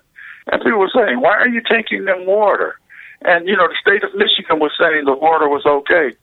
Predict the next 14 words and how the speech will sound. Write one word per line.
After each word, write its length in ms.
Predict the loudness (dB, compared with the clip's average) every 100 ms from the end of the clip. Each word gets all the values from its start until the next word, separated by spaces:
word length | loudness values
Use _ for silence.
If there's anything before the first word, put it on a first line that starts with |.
| _ -20 -20 -14 0
I 160 | 0
can 200 | 0 -4 0
send 220 | 0 0
you 400 | 0 0 -2 -6 -2
video 400 | -2 0 0 0
clips 420 | 0 0 0 -4 -4
from 320 | 0 -2 -4 -4
the, 200 | 0 2
uh, 60 |
uh, 760 | 4 4 2 2 0 0 -2 -4 -12 -20 -14 -4
network 340 | 0 2 0
affiliates 580 | 0 0 0 2 -2 -2
in 120 | -6 -4
Flint 340 | -2 -2 -4